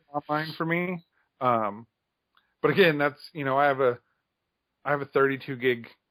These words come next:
card in my, um, my three D S, and I have a crap ton of games, and I knew it was gonna b-, take longer, um, and I'd rather do that than try to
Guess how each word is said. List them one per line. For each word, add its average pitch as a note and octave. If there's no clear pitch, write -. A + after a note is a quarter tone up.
card B2
in A#2
my, A2+
um, G#2
my B2
three A#2+
D A2+
S, A#2
and B2
I B2
have A2+
a A#2
crap A#2
ton A2
of A2+
games, A2+
and C3+
I D3
knew C#3
it D#3
was D3
gonna D#3+
b-, C#3+
take E3
longer, E3+
um, B2
and C3
I'd C3
rather C3
do B2+
that B2+
than A#2
try A#2+
to A#2